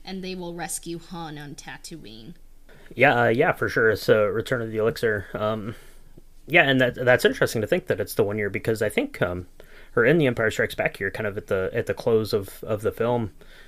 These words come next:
Speaker 2: you know, they're, they're talking over the, the radio or whatever to, to Lando. So Lando's already en route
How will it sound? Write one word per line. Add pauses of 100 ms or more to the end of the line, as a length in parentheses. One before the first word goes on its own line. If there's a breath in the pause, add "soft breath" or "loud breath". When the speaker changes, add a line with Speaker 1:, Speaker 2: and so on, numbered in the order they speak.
(180 loud breath)
Speaker 2:
you
know,
they're,
they're
talking
over
the, (100)
the
radio
or
whatever
to, (480 soft breath)
to
Lando.
So
Lando's
already
en
route